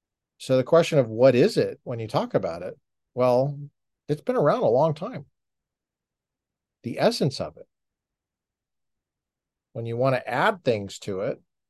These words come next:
that take away people's liberty, that's what the racists were doing, the progressives. They were progressive.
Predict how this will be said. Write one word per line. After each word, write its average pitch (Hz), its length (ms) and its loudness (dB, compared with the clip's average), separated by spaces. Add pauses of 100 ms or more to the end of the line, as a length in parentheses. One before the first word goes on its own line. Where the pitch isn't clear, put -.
(1400)
that 113 160 -4
take 135 240 -2
away 123 180 4
people's 120 420 -4
liberty, 123 580 0 (880)
that's 107 180 -8
what 117 140 -8
the 104 140 -6
racists 120 500 -2
were 98 100 -12
doing, 113 320 0
the 98 80 -4
progressives. 120 680 -4
They 101 100 -6
were 101 140 -6
progressive. 117 640 -12